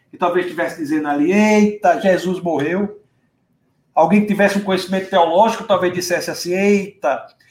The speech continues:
aquele que é a personificação do reino da graça morreu, o reino do pecado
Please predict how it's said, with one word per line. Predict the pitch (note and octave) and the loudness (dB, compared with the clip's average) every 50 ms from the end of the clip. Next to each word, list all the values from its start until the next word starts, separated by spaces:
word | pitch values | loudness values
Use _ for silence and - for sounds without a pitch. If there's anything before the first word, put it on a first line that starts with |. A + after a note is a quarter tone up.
| _ _ _ | _ _ _
aquele | - D#3 D3+ D3+ - G#3 G3+ G3+ G3 | 0 0 0 0 2 2 2 2 2
que | - F#3 | 0 0
é | |
a | F3 F3 | -2 -2
personificação | - - G3 F#3+ F#3+ - F#3+ F#3+ F3+ F3 - F#3+ F3+ - E3 D3 C#3+ - - F3 F3 F3+ | 0 0 0 0 0 -2 -4 -4 -4 -6 -8 -10 -6 -2 -2 -2 -2 -2 -6 -6 -6 -4
do | F3 F3+ | -6 -6
reino | C#3+ B2 D#3 F3 F3+ E3+ D#3 | -6 -4 -4 -4 -6 -4 0
da | D#3 D3 D3 | 0 0 0
graça | D3 D3 D3+ D#3+ F3 E3+ - - F3 D#3 | 2 2 2 2 2 2 0 -4 -6 -4
morreu, | - E3+ D3+ C3 D3 E3 F3 F3+ E3+ - - - - _ _ | -4 -4 -4 -4 -2 0 0 0 0 -2 -6 -10 -16 _ _
o | F3+ D#3+ | -2 -2
reino | B2 A#2 C3+ E3 G3 A3 A3+ A3+ G#3+ G#3+ G3+ | -2 0 0 2 4 4 4 4 2 0 -2
do | G3+ G3 | -4 -4
pecado | - F3+ D#3 - - - E3 E3+ F3 E3+ E3+ F3 E3+ D3 - | -2 -2 -4 -4 -4 0 2 2 2 2 2 -2 -4 -6 -6